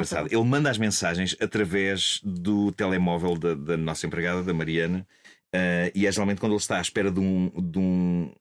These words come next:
Speaker 1: eh, transporte público.
Speaker 2: Mas ele leva o
Speaker 1: Para
Speaker 2: telefone da Mariana?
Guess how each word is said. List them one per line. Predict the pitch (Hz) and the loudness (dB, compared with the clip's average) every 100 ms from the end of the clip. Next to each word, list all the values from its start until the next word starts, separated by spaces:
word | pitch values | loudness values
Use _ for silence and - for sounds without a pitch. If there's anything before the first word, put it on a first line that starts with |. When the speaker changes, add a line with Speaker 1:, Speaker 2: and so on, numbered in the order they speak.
| _ _ _ - | _ _ _ -2
Speaker 1:
eh, | 95 92 90 | 0 2 0
transporte | - 104 - 82 - | 0 -4 -2 -4 -4
público. | 107 110 98 85 - 60 - - - _ - | -4 0 0 -2 -6 -14 -12 -12 -16 _ 0
Speaker 2:
Mas | 226 | 2
ele | 240 | 4
leva | 240 208 | 4 4
o | 226 | 4
Speaker 1:
Para | 208 208 | 4 2
Speaker 2:
telefone | 202 208 208 202 | 4 2 2 2
da | 190 | 2
Mariana? | 180 165 160 | 2 2 -2